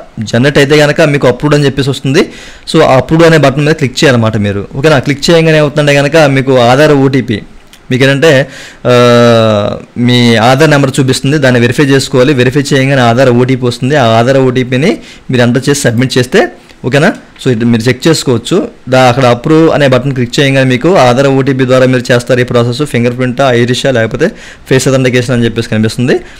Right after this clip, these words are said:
Just మీరు ఆధార్ ఓటీపీ అని చెప్పి సెలెక్ట్ చేసుకొని మీరు క్లిక్ చేశారంటే మీ ఆధార్ నెంబర్ చూపిస్తుంది మాస్క్ అయ్యి. దాన్ని వెరిఫై చేసుకోవాలి. వెరిఫై చేసుకుంటే ఓటీపీ వస్తుంది. ఆ ఓటీపీని సబ్మిట్ చేస్తే సరిపోతుంది అనమాట. అప్పుడు మీకు ఏంటంటే అగ్రి బటన్ కనిపిస్తుంది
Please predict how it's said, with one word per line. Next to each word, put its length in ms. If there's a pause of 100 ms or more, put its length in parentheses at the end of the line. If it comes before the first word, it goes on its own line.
(180)
Just 220
మీరు 120
ఆధార్ 280
ఓటీపీ 340
అని 120
చెప్పి 180
సెలెక్ట్ 340
చేసుకొని 280
మీరు 120
క్లిక్ 260
చేశారంటే 300
మీ 120
ఆధార్ 280
నెంబర్ 260
చూపిస్తుంది 460 (260)
మాస్క్ 280
అయ్యి. 240 (340)
దాన్ని 160
వెరిఫై 240
చేసుకోవాలి. 380
వెరిఫై 240
చేసుకుంటే 480
ఓటీపీ 360
వస్తుంది. 280
ఆ 40
ఓటీపీని 760
సబ్మిట్ 360
చేస్తే 140
సరిపోతుంది 420
అనమాట. 260 (540)
అప్పుడు 180
మీకు 200
ఏంటంటే 220
అగ్రి 200
బటన్ 240
కనిపిస్తుంది 500